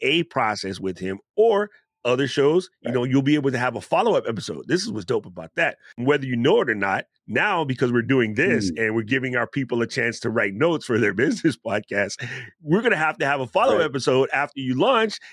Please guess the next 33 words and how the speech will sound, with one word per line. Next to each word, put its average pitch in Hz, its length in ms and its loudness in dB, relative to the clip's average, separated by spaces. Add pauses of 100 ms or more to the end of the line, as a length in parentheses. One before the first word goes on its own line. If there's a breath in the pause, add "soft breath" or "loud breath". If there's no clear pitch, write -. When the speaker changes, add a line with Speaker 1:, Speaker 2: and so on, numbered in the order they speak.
(180 loud breath)
Speaker 1:
and 165 180 0
see 185 260 0
how 170 280 2
it's 123 140 -4
going. 123 640 0 (100)
And 139 180 -2
then 147 420 -2 (280)
Speaker 2:
See - 160 -4
how 98 100 2
it's 92 120 -8
going. 120 180 -2
Yeah. 170 240 2 (320)
Speaker 1:
like, 160 140 0 (100)
like, 185 240 -2
like 175 180 -2
physical 190 300 0
therapy, 185 340 2
right? 147 280 2
"Okay, 123 180 -8
now 147 220 0
you 190 160 -2
got 170 240 0
that 147 240 0
bend 156 240 0
to 123 80 -6
ninety 131 280 -2
degrees. 120 440 0
Let 123 100 2
me 143 140 2
hit 147 200 -2
you 135 160 4
on, 127 180 2
s-, 120 120 -8